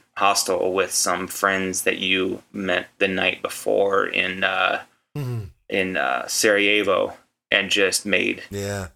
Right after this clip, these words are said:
Speaker 1: ama-, amazing friends and walked all over town and went to this tiny brewery and, uh, yeah, just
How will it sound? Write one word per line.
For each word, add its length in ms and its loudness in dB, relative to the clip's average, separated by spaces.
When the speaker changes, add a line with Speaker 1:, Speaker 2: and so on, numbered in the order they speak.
Speaker 1:
ama-, 360 2
amazing 460 2
friends 520 0
and 200 -2
walked 340 2
all 120 2
over 260 2
town 460 0
and 160 -2
went 180 0
to 140 -2
this 460 0
tiny 320 0
brewery 680 0
and, 300 -4
uh, 580 0
yeah, 380 2
just 260 2